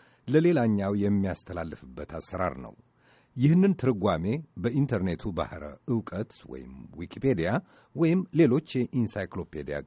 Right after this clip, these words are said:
ቅጂዎች ላይ ማግኘት ይቻላል። አሰራሩ ታዲያ ብዙ ጊዜ በሀገሮች መካከል በሚደረጉ ውሎች መሰረት የሚፈጸም፣ በሀገሮቹ የውስጥ ሕግጋት ተግባራዊ የሚደረግም ነው ይላል ማብራሪያው። እንዲያም ሆኖ ታዲያ ሀገሮች የሚገቡባቸው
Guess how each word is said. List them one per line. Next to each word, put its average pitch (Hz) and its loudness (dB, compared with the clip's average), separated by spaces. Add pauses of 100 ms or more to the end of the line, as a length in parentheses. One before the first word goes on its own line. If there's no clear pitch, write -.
(100)
ቅጂዎች 78 -12
ላይ 78 -10 (220)
ማግኘት 73 -6
ይቻላል። 71 -8 (320)
አሰራሩ 110 0
ታዲያ 90 -2 (240)
ብዙ 147 4
ጊዜ 113 0 (260)
በሀገሮች 113 0
መካከል 95 -6
በሚደረጉ 76 -6 (160)
ውሎች 117 -2
መሰረት 92 -2 (140)
የሚፈጸም፣ 107 0 (400)
በሀገሮቹ 151 0
የውስጥ 135 0
ሕግጋት 135 0
ተግባራዊ 107 -2 (140)
የሚደረግም 90 -4
ነው 78 -8
ይላል 76 -6
ማብራሪያው። 78 -4 (340)
እንዲያም 156 4
ሆኖ 101 -2
ታዲያ 73 -8 (280)
ሀገሮች 156 2
የሚገቡባቸው 101 0